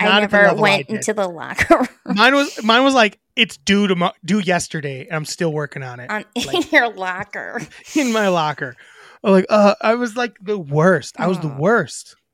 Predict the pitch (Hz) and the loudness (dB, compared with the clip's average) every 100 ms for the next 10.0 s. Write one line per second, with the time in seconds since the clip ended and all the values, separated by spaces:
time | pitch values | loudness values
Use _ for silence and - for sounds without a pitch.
0 | _ _ _ _ _ _ _ - - 160 | _ _ _ _ _ _ _ -16 -10 -8
1 | 165 220 233 - - 123 113 117 175 113 | -6 -4 -6 -8 -10 -10 -12 -18 -18 -16
2 | 127 156 _ _ _ - - _ _ _ | -16 -16 _ _ _ -20 -20 _ _ _
3 | _ _ _ _ - 180 269 185 165 156 | _ _ _ _ -6 -2 -2 -2 -4 -4
4 | 160 165 160 - 165 160 156 165 170 151 | -6 -6 -8 -8 -8 -6 -8 -8 -10 -8
5 | 190 226 143 131 131 - 160 151 160 156 | -10 -8 -10 -12 -16 -14 -10 -8 -8 -10
6 | - 170 170 170 - 180 156 220 226 233 | -12 -12 -10 -12 -14 -10 -6 -4 -2 -2
7 | 208 - - - 190 _ _ _ _ _ | -4 -8 -6 -8 -8 _ _ _ _ _
8 | _ _ _ _ _ _ _ - 151 165 | _ _ _ _ _ _ _ -18 -8 -4
9 | 190 156 165 143 - 147 143 170 226 127 | -2 -2 -4 -6 -8 -8 -6 -8 -10 -14